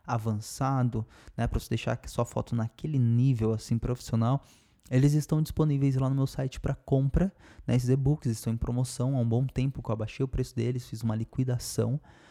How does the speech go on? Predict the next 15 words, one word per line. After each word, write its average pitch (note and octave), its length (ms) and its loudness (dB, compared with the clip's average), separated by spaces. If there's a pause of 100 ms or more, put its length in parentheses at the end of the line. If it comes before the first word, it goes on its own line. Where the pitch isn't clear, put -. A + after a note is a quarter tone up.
(180)
pra - 120 2
poder, A2+ 340 2 (220)
né, A#2+ 140 2
manter A#2 320 4
o A2+ 140 2
giro A2+ 300 -2
nesse A2 200 0
tempo G#2+ 220 -4
que - 60 -6
eu G#2+ 40 -2
tô - 140 -6
de A2 120 -6
quarentena A2+ 500 -6
em A#2+ 100 -4
casa. E3 500 0